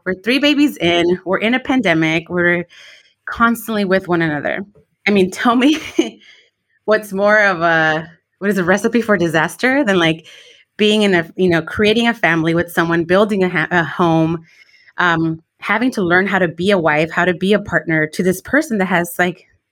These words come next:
just recently come into your life, full on commitment, like, full on committed to you. So it's been hard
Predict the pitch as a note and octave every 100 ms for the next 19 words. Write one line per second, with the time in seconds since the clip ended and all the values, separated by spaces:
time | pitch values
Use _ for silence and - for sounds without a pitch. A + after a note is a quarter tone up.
0 | _ _ - A3+ E3+ A3+ C4 C#4 B3 B3+
1 | A#3+ A#3 G3+ F3+ G#3+ G#3 - G3+ F#3 F3+
2 | F#3 F#3 F3+ - - - E3+ - G3+ G3+
3 | G3 F3+ G3 F#3+ - - F3 _ _ _
4 | _ _ _ _ - - - - - -
5 | _ - - A#3+ A#3+ - F4 F#4+ G#3+ F3+
6 | F3+ A#3